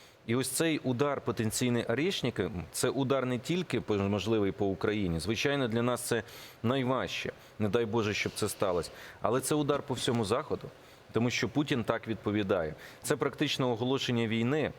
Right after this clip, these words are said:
всьому Заходу, відкритий акт війни. І тому тут уже складне питання. Тут уже перед ним стоїть дилема.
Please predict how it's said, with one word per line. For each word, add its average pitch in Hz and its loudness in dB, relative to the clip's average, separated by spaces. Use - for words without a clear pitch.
всьому 117 2
Заходу, 95 0
відкритий 117 0
акт 101 -2
війни. 95 0
І 139 2
тому 170 0
тут 180 0
уже 185 0
складне 175 2
питання. 85 -2
Тут 135 0
уже 156 0
перед 156 0
ним 147 0
стоїть 147 0
дилема. 127 0